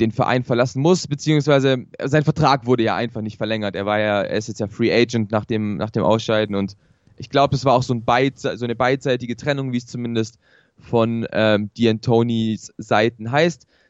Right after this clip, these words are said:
Letztendlich, wie gesagt, überhaupt nicht, äh, überraschend, einfach auch, weil das Experiment Russell Westbrook und James Harden einfach nicht funktioniert hat.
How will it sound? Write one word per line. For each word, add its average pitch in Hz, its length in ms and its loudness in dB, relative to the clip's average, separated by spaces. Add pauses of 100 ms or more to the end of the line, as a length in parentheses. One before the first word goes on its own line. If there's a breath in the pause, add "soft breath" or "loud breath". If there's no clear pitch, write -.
Letztendlich, 127 720 -2
wie 120 260 -4
gesagt, 104 340 -2
überhaupt 127 460 0
nicht, - 420 -6
äh, 120 300 2 (100)
überraschend, 143 720 -2 (240)
einfach 135 380 -2
auch, 110 200 0
weil 110 140 0
das 117 140 -8
Experiment 123 720 -2
Russell 127 320 2
Westbrook 117 420 -2
und 113 180 -4
James 113 260 -2
Harden 123 260 0
einfach 135 360 -2
nicht 123 220 -4
funktioniert 120 540 0
hat. 110 240 2